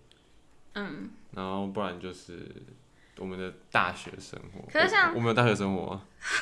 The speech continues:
Speaker 1: <laughs> 这就讲到重点了。
Speaker 2: <laughs> 我们好像是没有在过什么大学生活。
Speaker 1: 我真的，我们两个应该都算是，你，我觉得你还比我好一点。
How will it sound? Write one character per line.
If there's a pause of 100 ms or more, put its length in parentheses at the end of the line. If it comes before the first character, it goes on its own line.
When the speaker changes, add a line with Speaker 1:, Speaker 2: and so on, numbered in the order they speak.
(180)
Speaker 1:
<laughs>
这
就
讲
到
重
点
了。
Speaker 2:
<laughs>
我
们 (460)
好
像
是
没
有
在
过
什
么
大
学
生
活。
Speaker 1:
我
真
的， (200)
我
们
两
个
应
该
都
算
是，
你，
我
觉
得
你
还
比
我
好
一
点。